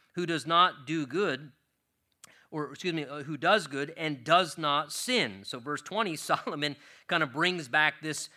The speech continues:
reminder here that one of the things that is true about all of humanity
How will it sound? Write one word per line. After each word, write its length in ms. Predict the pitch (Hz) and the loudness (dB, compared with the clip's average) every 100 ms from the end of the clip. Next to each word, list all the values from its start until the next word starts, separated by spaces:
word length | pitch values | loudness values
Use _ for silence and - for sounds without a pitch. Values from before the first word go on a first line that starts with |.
| - _ | -20 _
reminder 760 | 151 151 151 185 226 196 180 | -4 2 6 6 4 0 -2
here 680 | 147 - 143 120 104 123 156 - _ _ - | -2 -4 -4 -2 -2 -2 -2 -6 _ _ -4
that 260 | 143 147 | -2 -2
one 260 | 151 156 220 | -2 0 2
of 60 | |
the 80 | 190 | 0
things 300 | 160 180 165 | -2 -4 -2
that 160 | 143 151 | 0 0
is 120 | 131 | -2
true 320 | - - 214 | -6 -4 -4
about 300 | 190 151 151 | 2 4 4
all 320 | 160 160 165 | 2 2 2
of 120 | 151 - | -2 -6
humanity 1040 | 147 131 147 196 214 151 123 117 131 | -6 0 4 4 4 -2 -6 -6 -6